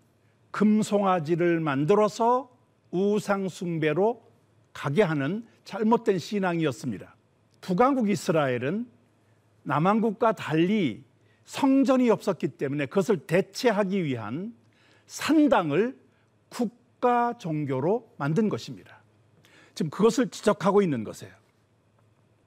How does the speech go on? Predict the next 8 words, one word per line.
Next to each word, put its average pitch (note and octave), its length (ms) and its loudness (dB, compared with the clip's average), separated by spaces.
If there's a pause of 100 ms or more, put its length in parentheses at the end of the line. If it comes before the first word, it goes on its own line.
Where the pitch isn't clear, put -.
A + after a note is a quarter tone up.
(360)
하나님께서는 F#3 880 0
그들에게 E3+ 720 0 (380)
선지자를 G#3 1120 0 (220)
보냅니다. C3+ 720 -2 (880)
엘리야, F#3 800 2 (140)
엘리사 C#3 600 -2 (480)
모두가 D#3+ 480 0
다 B2 400 -4